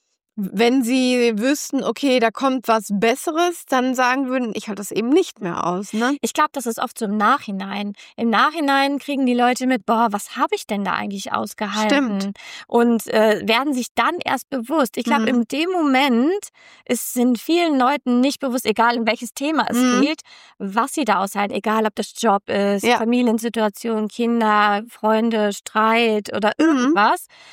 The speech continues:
Speaker 2: ähm, ist denen vielleicht gar nicht so bewusst, dass sie jeden Tag etwas in sich tragen oder mit sich tragen, was
Speaker 1: Mhm.
Speaker 2: total viel Energie kostet, was
Speaker 1: Ja.
Speaker 2: eigentlich total belastend ist,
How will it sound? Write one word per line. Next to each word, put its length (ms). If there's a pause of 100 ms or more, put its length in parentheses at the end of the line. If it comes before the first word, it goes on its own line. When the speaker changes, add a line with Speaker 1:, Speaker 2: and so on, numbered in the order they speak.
(180)
Speaker 2:
ähm, 440
ist 180
denen 140
vielleicht 260
gar 160
nicht 160
so 80
bewusst, 400
dass 140
sie 160 (260)
jeden 320
Tag 260
etwas 400
in 180
sich 180
tragen 400
oder 180
mit 200
sich 180
tragen, 380
was 100
Speaker 1:
Mhm. 60
Speaker 2:
total 260
viel 140
Energie 340
kostet, 560
was 100
Speaker 1:
Ja. 100
Speaker 2:
eigentlich 200
total 320
belastend 540
ist, 180